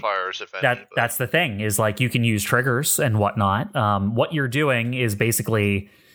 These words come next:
Speaker 2: kind of trying to send your, like, "This is where I'm going," off track a little bit, you know? It's, it's a, it's a sort of, you know, distracting tactic. Um, if someone is watching where you're going, which isn't a guarantee,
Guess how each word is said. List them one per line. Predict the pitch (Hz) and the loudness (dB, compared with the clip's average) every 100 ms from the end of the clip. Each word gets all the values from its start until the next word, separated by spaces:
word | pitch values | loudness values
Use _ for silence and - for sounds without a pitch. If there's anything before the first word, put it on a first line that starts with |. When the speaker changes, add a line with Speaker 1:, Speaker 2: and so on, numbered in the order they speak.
| _ - | _ -4
Speaker 2:
kind | 127 113 107 | -2 0 -2
of | 101 | -4
trying | - 113 107 | -2 -2 -2
to | 101 120 101 101 98 - _ | -2 0 2 0 -2 -16 _
send | - - 143 127 113 110 101 - | -4 0 0 0 -2 -2 -4 -4
your, | 151 113 107 104 101 98 98 98 - | -4 0 2 2 2 2 0 -4 -4
like, | 104 107 | -2 0
"This | 113 117 | 0 0
is | |
where | 104 113 104 | 0 0 0
I'm | 98 | 0
going," | 117 113 95 98 98 123 | 0 2 0 -2 -4 -2
off | 107 - | -2 0
track | 165 - - | -2 0 -2
a | |
little | 107 98 - | -2 -2 -4
bit, | - - | -6 -4
you | 123 | -2
know? | 104 101 104 - - - | 0 0 0 -6 -20 -6
It's, | 117 - - | -4 -2 -2
it's | - 104 - | -2 0 2
a, | 98 95 95 - | 2 2 -2 -4
it's | 120 | -4
a | 120 | -2
sort | - 135 | 0 0
of, | 120 104 - - _ _ | 0 -2 -8 -14 _ _
you | - | 0
know, | 113 | 0
distracting | 107 117 156 135 - 98 - - - _ _ _ _ | 2 0 0 0 0 -2 -4 -8 -14 _ _ _ _
tactic. | 110 92 - 104 98 - - _ _ _ - | -8 -8 -8 -8 -8 -14 -20 _ _ _ -2
Um, | 113 98 92 92 107 - _ _ 151 | 0 0 -2 -6 -12 -16 _ _ -6
if | 123 | -2
someone | 143 120 104 | 0 0 0
is | 120 208 233 | 0 0 0
watching | 135 107 - 107 | 0 0 0 0
where | 101 98 | 2 2
you're | 95 | 0
going, | 98 92 139 | 0 2 2
which | 156 196 | 0 0
isn't | 226 220 196 | 0 0 0
a | |
guarantee, | - 143 139 127 147 110 95 104 | 0 0 0 0 0 0 0 -4